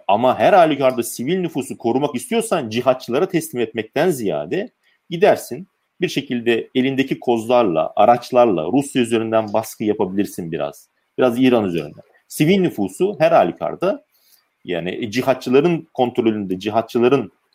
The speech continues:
hakimiyetinde olmaktansa, e, Esad tarafının kontrolüne geçirerek de hem de ilişkilerini de bir şekilde düzelterek de ya-, rayına sokabilirsin yani. Ama bunu yapmıyor. Aynı şey Libya'da da benzer. Dolayısıyla demek istediğim şu, Afganistan meselesi yine aynı şekilde pozitif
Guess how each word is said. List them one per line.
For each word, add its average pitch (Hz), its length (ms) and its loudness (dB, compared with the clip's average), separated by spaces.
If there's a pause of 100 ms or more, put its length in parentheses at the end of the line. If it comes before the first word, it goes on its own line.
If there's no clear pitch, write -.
(400)
hakimiyetinde 110 640 0
olmaktansa, 98 880 -4 (500)
e, 110 120 -4
Esad 165 540 -2
tarafının 117 380 0
kontrolüne 131 520 -2
geçirerek 87 640 -6
de 196 200 -2 (480)
hem 190 180 2
de 180 60 0
ilişkilerini 170 480 2
de 147 120 2
bir 156 40 -4
şekilde 139 360 0
düzelterek 131 540 2
de 180 60 2
ya-, 147 260 2
rayına 120 360 4
sokabilirsin 202 640 -2
yani. 98 420 -10
Ama 123 180 -2
bunu 147 120 -2
yapmıyor. 185 380 2
Aynı 185 240 4
şey 185 340 -2 (120)
Libya'da 156 420 0
da 92 260 0 (240)
benzer. 127 380 -2
Dolayısıyla 208 560 2 (440)
demek 165 200 0
istediğim 190 400 0
şu, 101 400 -4
Afganistan 165 640 0
meselesi 127 540 -4
yine 135 180 0
aynı 139 200 0
şekilde 107 300 -4
pozitif 139 440 0